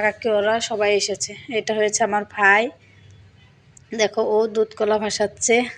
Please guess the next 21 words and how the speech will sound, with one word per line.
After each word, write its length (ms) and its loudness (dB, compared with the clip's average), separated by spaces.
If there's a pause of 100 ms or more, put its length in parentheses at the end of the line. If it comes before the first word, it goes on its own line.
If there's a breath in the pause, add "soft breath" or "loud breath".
ও 100 0
ফার্স্ট 400 0
টাইম, 200 2
তাই 180 0
আর 120 4
কি 140 2
ও 40 8 (120)
জিজ্ঞেস 360 4
করছিল 380 0 (480 loud breath)
কি 180 -2
বলতে 360 4
হয়, 300 0 (640)
তো 80 -6
ওকে 200 2
জ-, 180 -8
বলছিলাম 480 4
আর 200 4
সবাই 200 4 (100)
হাসছিল, 440 2 (100)
ও 40 2
বলতে 340 0